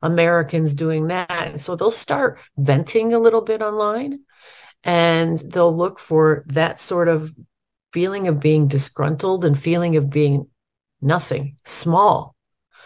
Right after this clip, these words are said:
And so they wanna be some, part of something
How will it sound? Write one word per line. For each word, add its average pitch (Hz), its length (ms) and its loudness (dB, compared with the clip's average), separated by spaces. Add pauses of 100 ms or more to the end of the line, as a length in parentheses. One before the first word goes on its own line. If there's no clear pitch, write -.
(260)
And 151 160 2
so 180 160 0
they 165 120 6
wanna 180 280 4
be 165 200 -4
some, 143 280 -6
part 160 220 0
of 147 80 -2
something 147 400 2